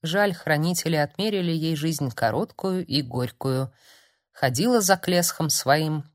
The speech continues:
будто сговоренная. Теперь вон умерла, а ему и дела нет. Раздал указания, как пряники, и был таков. Еще и обженился, детьми обзавелся. И горько вдруг стало Неду от того, что понял он, чего лишился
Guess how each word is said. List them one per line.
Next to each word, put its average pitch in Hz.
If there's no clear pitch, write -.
будто 151
сговоренная. 147
Теперь 240
вон 214
умерла, 175
а 139
ему 156
и 180
дела 147
нет. 120
Раздал 156
указания, 185
как 165
пряники, 160
и 214
был 175
таков. 143
Еще 151
и 180
обженился, 139
детьми 147
обзавелся. 131
И 151
горько 190
вдруг 226
стало 202
Неду 180
от 147
того, 151
что 170
понял 202
он, 156
чего 143
лишился 151